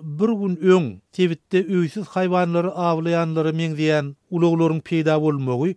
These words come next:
we munyň bilen baglanşykly habaryň internetde peýda bolmagy bilen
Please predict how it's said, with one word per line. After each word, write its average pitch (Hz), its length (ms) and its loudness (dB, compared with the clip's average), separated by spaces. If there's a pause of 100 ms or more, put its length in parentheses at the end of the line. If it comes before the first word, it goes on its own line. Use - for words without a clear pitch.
(120)
we 180 80 4
munyň 175 300 0
bilen 190 240 0
baglanşykly 175 680 0
habaryň 151 480 0 (120)
internetde 170 880 -4 (120)
peýda 165 380 2
bolmagy 175 380 -2
bilen 165 200 -2